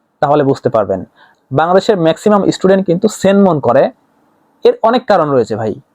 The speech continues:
বাংলাদেশ থেকে ম্যাক্সিমাম যে সকল স্টুডেন্টরা জাপানে আসে,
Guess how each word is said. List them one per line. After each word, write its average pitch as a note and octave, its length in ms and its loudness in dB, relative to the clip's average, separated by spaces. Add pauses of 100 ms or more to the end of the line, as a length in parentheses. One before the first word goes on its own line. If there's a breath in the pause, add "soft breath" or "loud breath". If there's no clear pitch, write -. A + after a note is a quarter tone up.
(140)
বাংলাদেশ E3 480 0
থেকে A3 200 0
ম্যাক্সিমাম G3 460 0 (140)
যে D3+ 100 2
সকল E3+ 280 -2
স্টুডেন্টরা E3+ 460 0
জাপানে C#3+ 360 0
আসে, C3+ 260 0